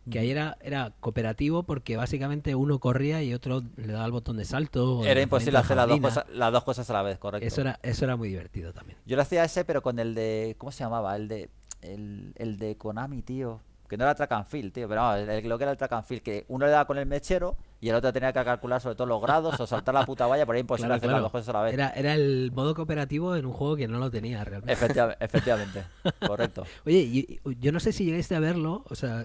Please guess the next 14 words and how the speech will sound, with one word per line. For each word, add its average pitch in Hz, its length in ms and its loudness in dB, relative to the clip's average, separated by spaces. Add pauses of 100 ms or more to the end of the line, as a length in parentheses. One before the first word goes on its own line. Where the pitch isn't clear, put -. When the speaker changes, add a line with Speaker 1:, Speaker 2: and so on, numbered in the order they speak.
Speaker 1:
el, 113 160 -14 (240)
esto 151 300 -2 (340)
es 120 140 -10
un 123 260 -2
juego 131 340 0
que, 107 300 -2
que 101 160 -8
yo 110 120 -4
he 113 40 -2
visto 117 380 -6
en 101 320 -12
un 127 460 -4
único 123 380 -2
recreativo 113 680 -4